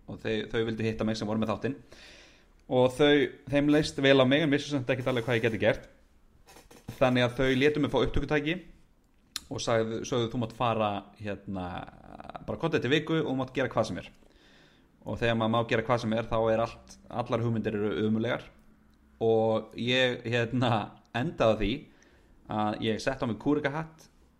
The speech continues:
sem að pabbi átti og kveikti á upptökutækinu, labbaði út á tún og tók viðtal við hest.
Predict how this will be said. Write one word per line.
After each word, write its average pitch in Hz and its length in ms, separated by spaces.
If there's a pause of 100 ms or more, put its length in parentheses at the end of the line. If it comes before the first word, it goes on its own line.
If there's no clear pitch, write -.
(120)
sem 117 240
að 107 180
pabbi 127 220
átti 131 300 (520)
og 113 520 (800)
kveikti 151 280
á 117 80
upptökutækinu, 139 600 (640)
labbaði 131 440
út 101 60
á - 60
tún 165 300 (1000)
og 123 540
tók 139 240
viðtal 160 400
við 143 120
hest. - 540